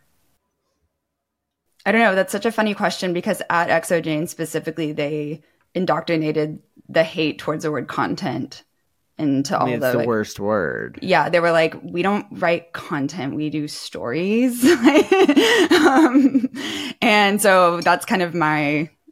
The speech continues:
Speaker 2: But probably, like, the people who came up with the word article probably think that the word stories is, like, how we think of content.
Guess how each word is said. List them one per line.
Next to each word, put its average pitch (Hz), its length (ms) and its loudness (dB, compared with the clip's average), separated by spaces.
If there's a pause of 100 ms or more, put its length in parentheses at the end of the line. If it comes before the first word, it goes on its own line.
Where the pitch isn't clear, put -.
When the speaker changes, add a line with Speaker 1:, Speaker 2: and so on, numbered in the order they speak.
(140)
Speaker 2:
But 156 200 2
probably, 170 380 4
like, 147 140 4
the 139 100 0
people 147 300 0
who 147 100 4
came 131 220 0
up 123 120 2
with 127 140 -2
the 123 80 0
word 113 260 0
article 110 840 -2
probably 113 320 -2
think 110 240 -4
that 110 120 -4
the 110 80 -2
word 104 220 -4
stories 87 720 -4
is, 87 200 -10
like, 95 160 -6
how 95 180 -4
we 90 220 -6
think 80 260 -6
of - 140 -10
content. 90 560 -4